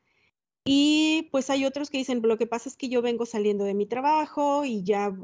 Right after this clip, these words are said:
llego a, tengo que tomar mi carro para llegar a la universidad, entonces no me va a servir".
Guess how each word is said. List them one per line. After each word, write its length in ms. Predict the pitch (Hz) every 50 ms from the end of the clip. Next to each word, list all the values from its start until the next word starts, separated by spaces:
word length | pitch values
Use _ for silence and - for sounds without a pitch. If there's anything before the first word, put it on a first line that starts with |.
| - 208
llego 460 | 190 214 208 202 180 196 202 202 202
a, 220 | 202 196 185 180
tengo 280 | 180 226 214 214 214 208
que 300 | 208 226 214 214 208 202
tomar 380 | 208 - 226 214 208 202 202 214
mi 180 | 214 214 214
carro 380 | 214 - 247 247 247 240 247 233
para 220 | 240 - 196 190
llegar 280 | 190 196 190 196 196 190
a 60 | 202
la 120 | 208 208
universidad, 600 | 214 220 226 233 233 233 - 269 277 277 285 294 285 _ _ _ _ _ _ _ _ _ _ -
entonces 400 | 254 240 247 247 247 247 269 254
no 120 | 254 233
me 120 | 240 233
va 100 | 220 214
a 40 | 214
servir". 420 | - - 220 208 190 175 170 -